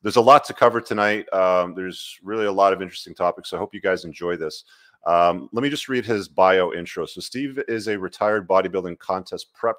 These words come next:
coach who has guided competitive physique athletes worldwide. After years of one-on-one coaching, uh, he decided to share his expertise on YouTube to help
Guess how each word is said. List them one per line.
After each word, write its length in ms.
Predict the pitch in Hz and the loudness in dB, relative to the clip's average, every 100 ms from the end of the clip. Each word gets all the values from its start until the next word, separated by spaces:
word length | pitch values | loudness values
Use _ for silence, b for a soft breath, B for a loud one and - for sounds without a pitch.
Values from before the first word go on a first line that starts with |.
| _ | _
coach 360 | 73 71 - b b b - | -6 -6 -12 b b b -10
who 80 | 87 | -10
has 100 | 82 | -4
guided 360 | 101 95 101 | 0 2 0
competitive 420 | - - 95 92 | -8 -6 -4 -4
physique 360 | - 82 90 85 | -10 -12 -12 -4
athletes 440 | 82 85 80 - | -2 -2 -6 -14
worldwide. 480 | 82 76 73 80 76 | -10 -10 -4 -4 -4
After 320 | - 90 - 90 | -4 -4 -6 -14
years 400 | 87 101 107 92 | -10 -8 -8 -10
of 80 | |
one-on-one 380 | 87 90 90 85 | -8 -8 -8 -10
coaching, 500 | 76 90 90 95 90 b b b b _ | -6 -6 -6 -8 -12 b b b b _
uh, 200 | 76 78 | -4 -4
he 140 | - 101 | -4 -10
decided 420 | 87 - 101 101 | -6 0 0 0
to 60 | 87 | -6
share 320 | - 104 101 | -8 -4 -4
his 160 | 95 | -4
expertise 500 | 90 - - - 95 | -8 -8 -16 -16 -12
on 120 | - 80 | -12 -10
YouTube 360 | 98 - 98 | -12 -12 -14
to 80 | 82 | -8
help 220 | 87 87 | -4 -4